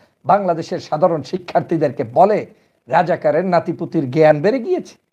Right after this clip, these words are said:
রাজাকারের নাতিপুতিরা সব পাবে আর কেউ পাবে না"? এত, এত খায়েশ কেন আপনার, এত, এত কষ্ট কেন আপনার, এত হৃদয়ের মধ্যে আগুন জ্বলে কেন আপনার?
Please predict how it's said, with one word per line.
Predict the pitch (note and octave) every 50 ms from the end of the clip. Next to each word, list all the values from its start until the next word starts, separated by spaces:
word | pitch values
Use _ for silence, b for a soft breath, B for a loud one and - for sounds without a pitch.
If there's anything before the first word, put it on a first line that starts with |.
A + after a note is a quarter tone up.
| _ _ _ _ _
রাজাকারের | - D#3+ F3 D#3+ F#3+ - - F3+ E3 F3+
নাতিপুতিরা | F#3 E3+ D#3+ - F#3+ D3+ F#3+ F#3+ - F#3 F#3+ G3 F#3+ F#3 - - - _ _ _
সব | - - - F#3 F3+ - -
পাবে | C#4 C#4 E4+ F4 D#4+
আর | A#3 G3 F#3
কেউ | F3+ - A3 A#3+
পাবে | G3 B3+ B3 A3 A3+
না"? | F#3+ F#3 -
এত, | B3+ C4+ C4+ -
এত | F4+ D#4+ C4+ - - A#3 - - F#4 F#4
খায়েশ | - - C#4 C#4 C#4 C#4
কেন | - - G3 D3
আপনার, | A#2+ A2 - - D#3 E3
এত, | G3+ A#3 - - - D4+ - G3 B B B
এত | B A#3 A#3 A#3 E4+
কষ্ট | E4+ - C4+ - - - -
কেন | G4 B3 E4 D4 A3+
আপনার, | E3+ D3 - - - C#3 D3+
এত | G3 A3 G#3+ -
হৃদয়ের | D4+ C4+ C4+ A#3 C#4 C4+ C4 B3
মধ্যে | B3+ A#3+ F#3+ G#3
আগুন | G#3 A3 A3+ C4+ C#4+ A#3 G#3
জ্বলে | E3+ A#3+ C#4 D4+ E4
কেন | D#4+ - G3 D#3+
আপনার? | C3+ C3 - - A2+ G#2